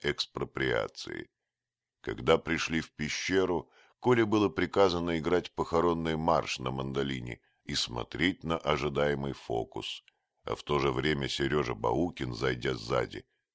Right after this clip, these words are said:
выстрелил ему в затылок. Несчастный Коля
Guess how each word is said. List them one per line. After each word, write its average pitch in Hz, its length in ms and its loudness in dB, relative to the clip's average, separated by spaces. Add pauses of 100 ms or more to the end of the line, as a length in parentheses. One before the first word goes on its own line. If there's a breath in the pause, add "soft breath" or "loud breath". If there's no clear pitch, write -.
(180)
выстрелил 90 840 0
ему 78 360 -2
в 64 100 -8
затылок. 60 840 -6 (600)
Несчастный 64 800 -4
Коля 76 540 2